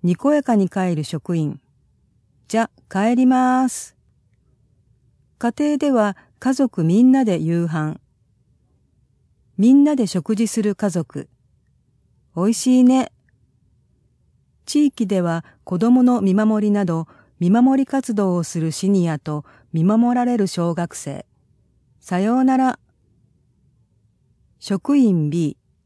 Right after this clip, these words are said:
俺も今日は早く帰ろうかな。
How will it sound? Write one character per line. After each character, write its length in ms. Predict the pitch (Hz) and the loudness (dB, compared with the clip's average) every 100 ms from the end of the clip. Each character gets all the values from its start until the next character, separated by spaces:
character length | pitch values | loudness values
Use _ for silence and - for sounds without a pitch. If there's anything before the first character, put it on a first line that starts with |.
| _ _ _ _ _ _ - | _ _ _ _ _ _ -6
俺 220 | 175 233 | -2 2
も 200 | 247 247 | 2 2
今 280 | - 277 269 | 0 0 2
日 20 | |
は 120 | 180 | 0
早 280 | 165 233 262 | -2 -2 -2
く 120 | 165 | -4
帰 280 | - 175 214 | -6 -4 -2
ろ 120 | 254 | -2
う 60 | 233 | -4
か 140 | 151 | -4
な。 300 | 175 208 220 | -4 -4 -6